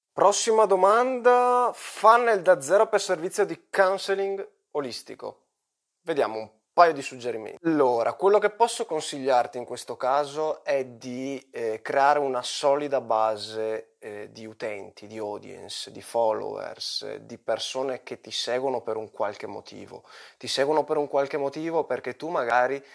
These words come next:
dai dei consigli, puoi utilizzare le app-, le, tutte le piattaforme possibili e immaginabili, no? Quindi potresti utilizzare Instagram, Facebook, l'advertising o anche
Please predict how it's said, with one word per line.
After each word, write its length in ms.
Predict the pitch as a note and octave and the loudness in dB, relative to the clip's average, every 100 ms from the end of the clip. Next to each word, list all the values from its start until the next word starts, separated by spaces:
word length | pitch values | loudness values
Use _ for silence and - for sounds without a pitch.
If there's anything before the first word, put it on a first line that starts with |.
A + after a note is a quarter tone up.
| - - | -16 -2
dai 240 | A#2 B2 | 0 0
dei 160 | A#2+ A#2 | -2 -6
consigli, 720 | A#2+ A#2+ - F3 A2+ G2+ G2 | -8 -6 -2 -2 -2 -10 -6
puoi 160 | B2 | -4
utilizzare 580 | D3+ D#3+ D#3 C#3 D#3 D#3 | -2 -4 -8 -2 2 2
le 80 | D#3 | 2
app-, 160 | D#3 D#3 | -2 -6
le, 400 | D3 C#3+ D3 D3 | -12 -6 -4 -4
tutte 220 | D3+ D#3 | -6 -6
le 80 | D3+ | -4
piattaforme 920 | C#3+ C#3 - B2+ A#2 B2 B2 B2 - | -4 -6 -6 -6 -6 -4 -4 -6 -8
possibili 460 | - - - C3 B2 | -10 -10 -8 -10 -10
e 20 | |
immaginabili, 800 | B2 A#2+ B2 E3+ C3 G2+ G#2 A2 | -6 -6 -2 2 2 0 -6 -2
no? 240 | B2+ C#3 - - _ | 0 -2 -6 -20 _
Quindi 180 | A#2+ A2 | -10 -8
potresti 240 | A2+ - | -8 -8
utilizzare 500 | A#2 A2+ G#2+ A2 A2+ | -8 -8 -4 -2 -2
Instagram, 500 | C#3 C#3+ - A#2 A2 | 0 -2 -4 -8 -8
Facebook, 640 | - D3 C3+ A2 A2 - | -2 0 0 -4 -14 -10
l'advertising 760 | A2 A2 A#2 A#2 C3 D3 A#2+ A2 | -8 -4 -4 0 2 2 -2 -8
o 60 | B2 | -4
anche 460 | C3 C3 - A#2 | -2 -4 -6 -10